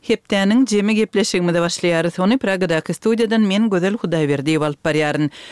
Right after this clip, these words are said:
Şu hepde Türkmenistanda bolan we köpçüligiň ünsüne çeken esasy wakalaryň bir näçesi zenanlara degişli boldy. Olaryň biri Balkan welaýatynda ýüze çykdy.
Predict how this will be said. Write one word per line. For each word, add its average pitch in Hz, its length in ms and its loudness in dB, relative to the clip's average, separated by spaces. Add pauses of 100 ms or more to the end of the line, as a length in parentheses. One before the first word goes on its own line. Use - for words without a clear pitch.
(100)
Şu - 160 0
hepde 302 300 0
Türkmenistanda 202 680 0
bolan 262 220 2
we 214 120 4
köpçüligiň 214 680 -2
ünsüne 208 300 2
çeken 220 340 -2
esasy 175 420 -2
wakalaryň 175 680 0
bir 175 80 2
näçesi 175 640 0
zenanlara 151 680 2
degişli 160 340 0
boldy. 165 320 0 (360)
Olaryň 175 320 2
biri 254 260 0
Balkan 170 300 -2
welaýatynda 175 540 2
ýüze 180 260 2
çykdy. 160 380 -2